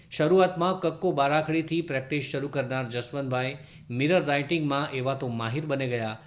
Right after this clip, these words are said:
કે તેઓ સરળતાથી ખૂબ જ ઝડપથી ઊંધા અક્ષરે લખી શકે છે.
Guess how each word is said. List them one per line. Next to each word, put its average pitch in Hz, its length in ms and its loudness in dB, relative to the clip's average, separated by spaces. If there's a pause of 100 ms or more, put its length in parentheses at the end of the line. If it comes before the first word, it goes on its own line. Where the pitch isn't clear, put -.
(280)
કે 135 120 0
તેઓ 165 300 4
સરળતાથી 147 680 0
ખૂબ 139 320 -2
જ 135 180 -2
ઝડપથી 127 540 -2 (220)
ઊંધા 160 340 4
અક્ષરે 135 360 0
લખી 117 320 -4
શકે 107 280 -6
છે. - 180 -10